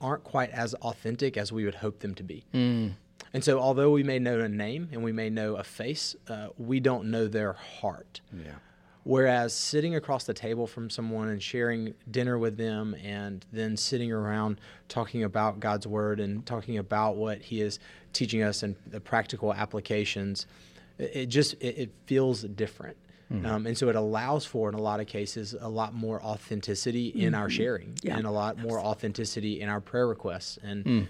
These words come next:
Speaker 1: in what we can come alongside one another in. Um, and, and so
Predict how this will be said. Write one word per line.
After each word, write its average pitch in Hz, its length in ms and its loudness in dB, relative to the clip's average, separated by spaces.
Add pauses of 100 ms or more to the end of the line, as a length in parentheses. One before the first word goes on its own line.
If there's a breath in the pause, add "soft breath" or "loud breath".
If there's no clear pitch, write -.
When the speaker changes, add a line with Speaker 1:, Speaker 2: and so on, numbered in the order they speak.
(120)
Speaker 1:
in 107 300 0
what 117 200 0
we 117 140 0
can 113 200 -2
come 110 180 -2
alongside 117 680 0 (460 soft breath)
one 117 220 0
another 110 600 4
in. 123 480 -2 (240)
Um, 107 460 -8
and, 123 220 -2
and 120 180 -2
so 120 400 4